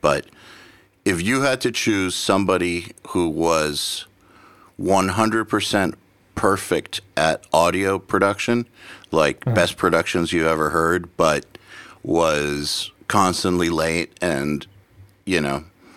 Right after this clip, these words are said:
Speaker 1: kind of a diva, uh, just like, you know, the, all the other stuff was tough to deal with, versus someone who was ninety percent great at audio productions, but all the other stuff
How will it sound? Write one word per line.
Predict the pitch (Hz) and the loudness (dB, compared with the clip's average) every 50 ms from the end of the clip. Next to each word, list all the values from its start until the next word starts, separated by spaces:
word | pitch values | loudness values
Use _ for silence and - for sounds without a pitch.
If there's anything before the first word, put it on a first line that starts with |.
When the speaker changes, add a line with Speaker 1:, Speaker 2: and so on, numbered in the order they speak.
| - - _ _ _ _ - - _ | -20 -20 _ _ _ _ -20 -20 _
Speaker 1:
kind | _ - 101 92 92 | _ 0 0 2 2
of | 90 90 | 2 0
a | 87 | 0
diva, | - - 87 82 82 82 85 87 87 92 95 - - - - _ _ _ | -2 -2 -2 0 0 2 0 0 0 -4 -8 -16 -18 -20 -20 _ _ _
uh, | - 73 76 73 76 73 | -2 0 0 2 0 -2
just | 67 73 - 87 80 - - | -4 -4 -4 -4 -4 -2 -2
like, | 85 80 76 - - | -2 -2 -2 -2 -2
you | 92 | -2
know, | 80 71 73 | -2 -2 -2
the, | 78 80 76 71 - - - - - - - - - - - | 0 -2 -2 -2 -6 -12 -20 -20 -20 -20 -20 -20 -20 -4 0
all | 98 107 110 | 0 2 2
the | 101 90 | 2 0
other | 90 98 95 90 90 | 0 0 0 -2 -4
stuff | - - - 90 87 - | -2 0 0 0 0 0
was | 85 - - | -4 -4 -2
tough | - 95 87 - | -2 -2 -2 -2
to | - 80 | -6 -4
deal | 71 85 85 85 85 | -2 0 0 0 0
with, | 80 80 80 78 - - - - - - - - - _ | 0 0 -2 -2 -4 -10 -18 -20 -20 -20 -20 -20 -20 _
versus | - - 104 104 101 - 98 | 0 2 2 2 2 0 -4
someone | - - 113 101 101 101 98 95 92 | -2 0 0 0 2 0 0 -2 0
who | 101 104 92 | -2 -2 -2
was | 87 82 78 - - - - | -2 -2 -4 -6 -10 -8 -2
ninety | 78 90 92 98 101 110 117 113 101 95 90 | 0 0 2 2 2 2 0 0 -2 -4 -4
percent | - - 85 - - - 92 85 82 73 - - - - _ _ _ _ | -4 -4 -4 -4 -2 0 0 0 0 -2 -4 -10 -18 -20 _ _ _ _
great | - - 87 87 82 80 76 - - _ _ | -4 0 0 2 2 0 -2 -4 -10 _ _
at | 78 78 | 0 2
audio | 76 80 85 87 87 | 2 2 2 0 -2
productions, | 78 - 82 73 76 73 71 - - - 76 76 73 - - - - - - - - _ _ 101 - | -2 -2 0 0 2 0 -2 -4 -6 -6 -4 -4 -4 -6 -8 -14 -18 -20 -20 -20 -20 _ _ -4 0
but | 90 85 80 | 2 2 4
all | 82 87 87 | 4 2 2
the | 82 82 - - | 0 -2 -2 0
other | - 98 104 98 92 90 | 0 2 2 2 0 0
stuff | - - - - 78 73 76 76 - - | -2 -6 -2 0 0 2 0 -2 -4 -12